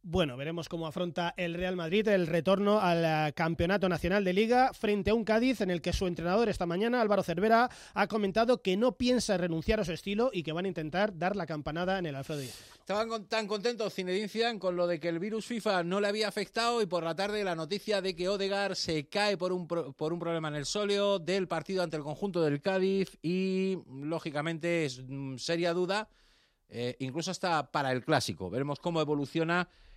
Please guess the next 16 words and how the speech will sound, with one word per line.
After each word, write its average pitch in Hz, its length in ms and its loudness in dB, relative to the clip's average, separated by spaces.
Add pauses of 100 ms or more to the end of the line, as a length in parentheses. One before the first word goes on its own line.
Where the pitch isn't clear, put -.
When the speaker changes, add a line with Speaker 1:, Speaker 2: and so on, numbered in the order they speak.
Speaker 2:
eh, 110 1120 0
el 123 160 -4
problema 147 360 0
muscular 143 600 2
del 139 480 2
jugador 143 640 2 (300)
noruego. 131 640 4 (440)
Eh, 151 520 2
y 156 100 0
la 151 100 2
otra 170 200 0
noticia 208 680 0
es 156 380 2
que 143 960 4
Lucas 165 420 4
Cañizares 196 800 -2